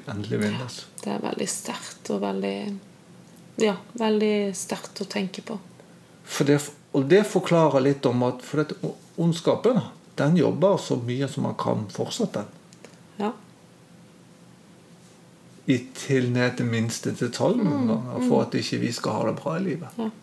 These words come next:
Speaker 2: Og så heldigvis vet vi hvilke våpen vi har fått for å kjempe med. Eh, det er vel derfor det står om åndelig krigføring, og at vi har fått de åndelige våpnene våre.
Speaker 1: Ja.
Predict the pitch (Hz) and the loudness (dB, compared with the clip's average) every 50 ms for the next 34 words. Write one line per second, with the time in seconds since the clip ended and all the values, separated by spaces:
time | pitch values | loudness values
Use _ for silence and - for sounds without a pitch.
0 | - - - - 247 254 247 - 254 233 240 226 226 226 226 220 - - - 220 | -20 -16 -6 -2 -2 -2 0 0 0 2 2 4 4 2 2 0 -2 -2 0 2
1 | 226 220 - - - - 220 220 208 208 196 - - 214 202 208 240 254 247 - | 2 2 0 -2 0 2 4 6 6 4 2 2 0 2 4 4 4 4 4 2
2 | - 196 196 196 196 185 - - 285 277 - - - 214 208 - 208 196 196 - | 2 4 6 6 4 4 4 4 4 4 4 2 0 2 2 2 2 2 0 0
3 | - 262 277 269 247 220 202 196 190 - - - - - - - - - - - | 2 2 4 6 6 4 4 2 0 -4 -8 -12 -14 -14 -14 -14 -14 -16 -16 -16
4 | - - - - - - 214 208 208 208 - - - - 226 208 226 214 214 208 | -16 -16 -14 -10 -4 -2 2 2 4 4 2 2 2 2 2 4 4 4 4 4
5 | 214 - 208 196 208 - - - 180 196 220 277 330 330 302 269 233 226 220 214 | 4 2 2 2 2 2 2 2 4 6 6 6 6 6 6 6 6 6 6 6
6 | 214 214 - - 226 214 208 208 - - - 208 202 208 202 196 190 185 180 185 | 4 4 4 4 4 4 4 4 2 0 2 2 4 4 4 2 4 4 4 4
7 | 180 180 180 - - - - - - - - - - - - - - - - - | 2 2 -2 -6 -14 -20 -20 -20 -20 -20 -20 -20 -20 -20 -20 -20 -20 -20 -20 -20
8 | - - - - - - 214 208 - - 226 220 208 214 - 202 196 202 - - | -20 -20 -20 -20 -14 -10 -10 -8 0 4 4 4 4 4 2 2 0 0 0 2
9 | 214 208 196 190 190 185 185 190 202 196 196 190 185 220 240 240 - - 349 349 | 4 4 6 6 4 4 4 4 4 4 4 4 4 4 2 2 0 2 4 6
10 | 349 320 254 196 185 175 - - 180 - - - - - - 131 | 6 6 6 6 4 4 2 0 -4 -6 -8 -12 -10 -6 -4 -4